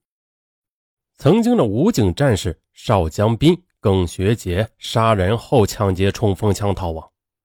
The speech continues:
为了抓捕他们，前后调动了一千五百多名军警，使用子弹一万七千发，手榴弹三百三十四枚，四零火箭弹二十枚，火焰喷射器三具，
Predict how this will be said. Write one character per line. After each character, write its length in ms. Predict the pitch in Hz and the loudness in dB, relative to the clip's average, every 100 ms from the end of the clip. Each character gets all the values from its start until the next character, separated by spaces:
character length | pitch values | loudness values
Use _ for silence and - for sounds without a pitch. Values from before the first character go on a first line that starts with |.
| _ _ _ - | _ _ _ -4
为 120 | 95 | 0
了 140 | 95 | 0
抓 240 | - 98 87 | 0 0 0
捕 160 | 85 | -4
他 120 | 90 | -6
们， 140 | 82 - _ _ _ _ _ | -8 -12 _ _ _ _ _
前 340 | - 117 190 | -2 0 0
后 220 | 240 180 | 2 0
调 240 | - 143 117 | 2 2 4
动 160 | 113 | 2
了 80 | 95 | 2
一 180 | 127 110 | 0 -4
千 240 | - 120 | -2 -2
五 240 | 98 101 98 | 0 2 2
百 220 | 98 90 | 0 -2
多 160 | 98 | 0
名 180 | 98 95 | 0 0
军 220 | 92 104 | 0 0
警， 180 | 95 90 - _ - | 0 -4 -8 _ -16
使 160 | - | -4
用 160 | 107 110 | 0 0
子 240 | - 87 - | -2 -8 -2
弹 220 | 120 101 _ - | -2 -2 _ -8
一 180 | 92 | -4
万 260 | 92 98 87 | 0 0 -2
七 300 | - 127 123 | -4 -2 -2
千 240 | - 85 | -2 -6
发， 200 | - 85 - _ _ | -6 -12 -14 _ _
手 280 | - 107 87 | -6 -2 0
榴 200 | 104 160 | 2 2
弹 200 | 208 110 _ | 0 -2 _
三 380 | - 104 101 101 | -6 -4 -2 -2
百 180 | 92 | -2
三 240 | 85 113 104 | -2 -2 -2
十 140 | 107 | -4
四 180 | - 117 | -4 -4
枚， 240 | 87 92 - _ | -2 -6 -10 _
四 280 | - 180 147 | -14 -4 -2
零 240 | 107 120 170 | 0 0 -2
火 320 | - 92 87 | -4 -4 -2
箭 200 | 127 95 | -2 0
弹 180 | 147 104 _ - | -2 -4 _ -2
二 220 | 117 92 | 0 0
十 140 | - | -2
枚， 180 | 90 92 - _ _ | -6 -6 -8 _ _
火 280 | - 85 82 | -10 -6 -4
焰 220 | 98 90 | -2 -4
喷 260 | - - 101 | -4 -4 -4
射 180 | - 95 | -2 -4
器 320 | - 160 - | 0 -2 -2
三 340 | _ - 104 101 | _ -2 -2 0
具， 180 | 110 | -2